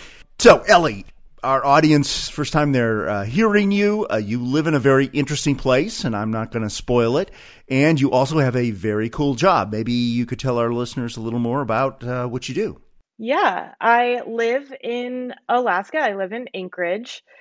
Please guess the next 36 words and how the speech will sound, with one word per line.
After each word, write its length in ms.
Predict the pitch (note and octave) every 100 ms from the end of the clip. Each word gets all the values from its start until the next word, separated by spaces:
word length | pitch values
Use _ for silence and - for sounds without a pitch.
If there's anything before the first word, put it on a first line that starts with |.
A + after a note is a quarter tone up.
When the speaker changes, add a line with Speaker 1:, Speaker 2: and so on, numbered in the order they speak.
| - _ - _ _ _ _
Speaker 2:
which 420 | G3+ G3+ G3 - -
many 340 | G3 G3+ G#3
people 300 | G#3+ G#3 G3
say 240 | G3+ F#3+
Anchorage 340 | F3 F3+ F#3+ F#3
is 100 | F3+
not 200 | F3+ E3+
real 200 | F#3 F3
Alaska, 640 | F3 E3 E3 - F3+ F3+ E3+
that 260 | E3 -
real 180 | F3 F3
Alaska 480 | F3 D#3+ E3+ - F3
is 120 | E3+
about 240 | - D3+ -
thirty 240 | F#3 F3
minutes 280 | F3 E3 E3+
outside 480 | D#3+ - - D#3+ D#3+
of 120 | D#3+ -
Anchorage. 520 | D#3 E3+ E3 G#3 - _ - _ -
So 140 | - F3+
we 100 | F#3
don't 200 | F#3+ -
live 280 | G3 E3+ F#3+ _ _
in 280 | G3+ F#3+ F#3
the 80 | G3
bush. 400 | E3 F3+ C4+ - - _ _ -
We 120 | E3+
have 200 | D#3+ E3 - _
plenty 260 | E3+ E3+
of 160 | E3+ -
Costco's 560 | F3 E3 - F3 F3+
around 440 | F#3+ F3 E3+ G3+ G#3
and 240 | - E3 E3
normal 380 | E3 E3 E3+ E3+
grocery 340 | D#3+ E3 F3
stores. 480 | - E3+ G3 -